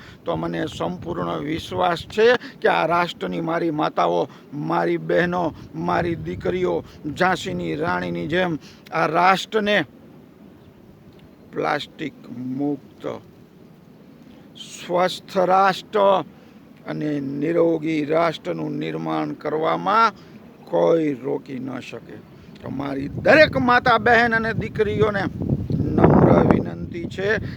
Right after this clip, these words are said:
કે આપના પરિવારના સદસ્ય, ચાહે કોઈ બી હોય, આપના સસુર, આપના જ્યેષ્ઠ, આપના પતિ, આપનો દીકરો, આપનો ભાઈ, આપના કાકા, મામા, ફુવા, આપના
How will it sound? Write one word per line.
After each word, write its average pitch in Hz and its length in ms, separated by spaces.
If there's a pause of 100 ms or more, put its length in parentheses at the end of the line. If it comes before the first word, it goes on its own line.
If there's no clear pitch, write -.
કે - 100 (200)
આપના 160 540 (100)
પરિવારના 160 840
સદસ્ય, 160 720
ચાહે 160 360
કોઈ 156 260
બી 156 200
હોય, 156 280 (260)
આપના 160 500
સસુર, 160 540 (200)
આપના 156 500
જ્યેષ્ઠ, 160 500 (200)
આપના 156 520 (180)
પતિ, 170 320 (340)
આપનો 160 420 (520)
દીકરો, 170 380 (420)
આપનો 160 460 (140)
ભાઈ, 160 440 (160)
આપના 160 460
કાકા, 175 560 (240)
મામા, 175 640 (240)
ફુવા, 160 460 (200)
આપના 196 500